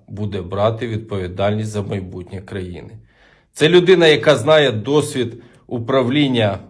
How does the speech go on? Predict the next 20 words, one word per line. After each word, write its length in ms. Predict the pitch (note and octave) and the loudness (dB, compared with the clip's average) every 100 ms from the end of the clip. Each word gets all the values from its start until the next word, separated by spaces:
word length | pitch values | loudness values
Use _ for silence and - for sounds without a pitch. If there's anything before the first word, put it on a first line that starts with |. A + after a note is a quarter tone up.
| - | -8
господарської 960 | G2 A#2 - A#2+ A2 A#2+ G#2+ - G2 | -4 -4 -4 -4 -2 -2 -2 -6 -8
справи, 600 | F#2+ - A2+ A2 A2 A2+ - - - _ _ | -8 -8 0 2 2 0 -8 -16 -20 _ _
яка 380 | A2+ B2+ B2+ C3+ | -2 0 2 2
доказала 640 | B2 G#2+ B2+ A2+ B2+ A2+ | 2 -4 -2 2 2 2
своїми 500 | G#2+ - G#2+ G2+ G2 | -4 -6 -6 -6 -10
справами, 840 | F#2 - A2 A2+ A2+ A2+ A2+ A2+ A2+ - | -12 -2 0 2 0 -2 -4 -6 -8 -14
що 680 | - - G#2+ G#2 G2+ F#2+ F2+ - _ | -20 -14 -6 -4 -4 -6 -8 -14 _
він 440 | - G2+ A2 G#2+ A2+ - _ _ - | -10 -6 -4 -4 -8 -16 _ _ -14
вміє 680 | G#2 A2+ A2 G2+ G#2+ A#2 - _ _ | -6 -2 -2 -2 -6 -8 -14 _ _
керувати, 640 | - G#2 G2+ F#2+ D#2+ - - _ _ _ _ - | -10 -6 -4 -6 -8 -10 -20 _ _ _ _ -4
відповідає 720 | C#3+ D3 E3+ D#3 C3+ B2+ A2+ | -2 2 2 4 4 4 4
за 160 | G2+ G#2 | -2 -6
свої 360 | - G2 F#2 | -6 -8 -8
слова 640 | F2+ F#2 F2+ F#2 G#2+ B2 - _ _ _ | -10 -10 -10 -2 0 0 -6 _ _ _
і 80 | - | -6
несе 340 | G3 B2 F#3 | -2 2 4
відповідальність 840 | C3+ A2 - A2 G#2 F#2 A2 A#2 G#2+ | 2 0 -2 -2 -2 0 0 0 -4
за 100 | F#2+ | -8
свої 360 | F#2 F#2 F2+ F2 | -10 -10 -10 -14
вчинки. 600 | - - E2+ C#2 G#2+ | -16 -16 -16 -16 -20